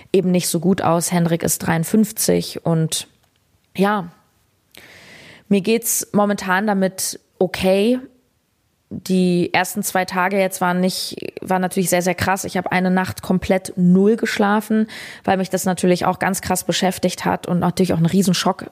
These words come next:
war oder ist. Und gleichzeitig muss ich dir auch offen sagen, dass es mich in dem Fall nicht wundert, da er sehr ungesund gelebt hat in den letzten Jahren und ich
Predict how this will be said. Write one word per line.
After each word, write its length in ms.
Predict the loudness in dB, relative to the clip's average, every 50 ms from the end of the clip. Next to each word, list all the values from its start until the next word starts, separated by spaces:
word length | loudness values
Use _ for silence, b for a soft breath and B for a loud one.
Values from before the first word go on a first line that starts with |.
| _ _ -4
war 420 | -2 0 0 0 0 0 0 -2
oder 220 | -2 -2 0 2
ist. 320 | 2 2 0 0 -4 -6 B B B B B B B B B B B B B B B B
Und 120 | -2 0 0
gleichzeitig 680 | 2 2 2 0 -2 -4 -4 -2 -2 -2 -2 -2 0
muss 160 | 0 0 2
ich 120 | 0 0 0
dir 180 | 0 2 2
auch 140 | 0 0 -2
offen 260 | -4 -4 -2 -2 0
sagen, 600 | 0 2 0 0 0 -2 -2 -2 -2 -2 -2 -4 -8 -8
dass 260 | -6 -4 -4 -2 -4
es 120 | -2 0
mich 160 | 0 0 2 2
in 80 | 2
dem 180 | 2 2 2 0
Fall 540 | -2 -2 -2 0 0 2 2 2 0 0 -2 -4 -2
nicht 340 | 0 0 0 0 -2 0 0
wundert, 440 | 2 2 4 2 2 0 0 -2 -2
da 200 | -2 0 0 0
er 260 | 0 0 -2 -2 0
sehr 320 | 0 0 0 0 0 0
ungesund 420 | 2 2 2 2 2 2 0 0 0
gelebt 440 | 2 2 2 2 0 -2 -4 -4
hat 180 | -4 -4 -2 -2
in 80 | -2 0
den 100 | 2 2
letzten 380 | 0 0 -2 -4 -4 0 0
Jahren 380 | 2 2 2 2 0 0 -2 -2
und 120 | -4 -4
ich 360 | -4 -6 -6 -8 -10 -12 -14